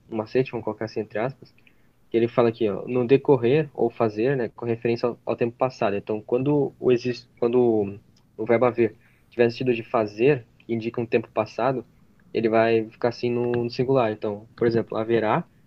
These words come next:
nove dias que ele nos visitou, que é exatamente o que ele colocou na letra A, né? "Haverá nove dias que ela visitou os pais." Quase como, é, quase como se fosse a mesma frase. É por isso que o gabarito vai ser letra A. E comentando sobre aí, que poderia causar dúvidas,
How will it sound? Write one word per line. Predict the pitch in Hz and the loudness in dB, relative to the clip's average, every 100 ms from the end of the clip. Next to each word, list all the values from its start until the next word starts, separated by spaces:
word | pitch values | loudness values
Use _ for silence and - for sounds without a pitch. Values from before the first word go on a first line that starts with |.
| - | -2
nove | 123 127 131 | 2 4 2
dias | 123 135 | 0 -2
que | - | 0
ele | 131 | 0
nos | 127 120 | 0 -6
visitou, | 123 139 139 113 - _ _ _ _ _ | -6 -6 -2 -2 -4 _ _ _ _ _
que | 120 | 2
é | 117 | 4
exatamente | 123 139 139 135 | 4 2 0 0
o | |
que | 131 | -4
ele | |
colocou | - 135 143 | 0 0 2
na | 135 | 0
letra | 135 139 127 | 0 0 0
A, | 113 | 0
né? | 110 - | -4 -8
"Haverá | 107 113 113 113 | -4 -2 0 0
nove | 123 123 123 | 2 0 -2
dias | 117 120 131 - | -6 -4 -4 -2
que | 127 | 0
ela | 120 | 0
visitou | 120 120 - 120 123 | -2 -6 -4 -2 -2
os | 127 | -4
pais." | - 107 101 - - - | -4 -4 -6 -16 -20 -8
Quase | - 120 | -2 -2
como, | - 131 131 131 123 - | 0 -2 0 -2 -4 -8
é, | - - - | -16 -18 -8
quase | 110 - | -8 -8
como | 120 | -10
se | |
fosse | 123 117 | -10 -4
a | |
mesma | 120 120 123 | -4 -4 -8
frase. | - 104 101 - _ _ _ _ _ | -4 -4 -4 -10 _ _ _ _ _
É | 113 | -4
por | 113 | 0
isso | 120 | -2
que | 123 | 2
o | |
gabarito | 123 117 120 | 2 2 2
vai | 123 120 | 0 0
ser | 127 | -2
letra | 120 120 135 113 | -2 0 0 0
A. | - _ _ _ - - - - | -4 _ _ _ -18 -16 -14 -4
E | |
comentando | 117 127 123 135 | 4 4 4 2
sobre | - 135 123 127 | 2 0 2 2
aí, | 117 143 143 - _ _ _ _ _ _ | 4 4 2 -4 _ _ _ _ _ _
que | - | 2
poderia | 117 120 | 4 4
causar | 120 113 117 | 4 0 0
dúvidas, | 113 143 117 - | 0 0 -2 -6